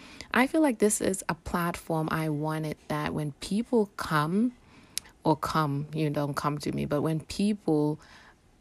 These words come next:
click on it or want to listen to this episode, I want them to feel like after listening, they will feel uplifted. I don't wanna come here and feel like I am nagging or complaining.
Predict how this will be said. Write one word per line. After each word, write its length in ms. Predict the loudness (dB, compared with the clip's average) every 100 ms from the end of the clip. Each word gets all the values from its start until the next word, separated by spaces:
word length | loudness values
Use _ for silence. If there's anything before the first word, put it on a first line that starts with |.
| -10
click 340 | 0 2 2 0
on 140 | 0
it 200 | -2 -4
or 500 | -2 0 0 -2 -2 -6 -14 -20 _ -20 _ _ -20 -16 -2
want 200 | 2 2
to 100 | 2
listen 600 | 2 4 2 2 0 -2
to 100 | -2
this 220 | -2 -2 -4
episode, 480 | -6 -2 -2 -2 -4
I 160 | -2 -2
want 320 | -2 -6 -4
them 240 | -4 -4 -8 -16 -10
to 80 |
feel 500 | -10 0 2 4 2
like 260 | 0 -4 -2 -2
after 420 | -2 -4 -4 -2
listening, 480 | -2 -4 -4 -4 -2
they 140 | -2
will 140 | -4
feel 480 | -6 -8 -6 -6 -6 -6
uplifted. 720 | -2 0 0 -2 -6 -6 -8 -16 -16 -4
I 140 | 0 2
don't 120 | 2
wanna 180 | 0 -2
come 320 | -2 -2 0
here 180 | 0 0
and 160 | -2
feel 320 | -2 0 0
like 340 | 0 -4 -6 -6
I 140 | -4 -2
am 400 | -2 -4 -6 -8 _ _ _ _ -2
nagging 720 | 0 2 2 0 -2 -4 -2
or 180 | -4 -2
complaining. 760 | -2 0 0 2 0 -4 -8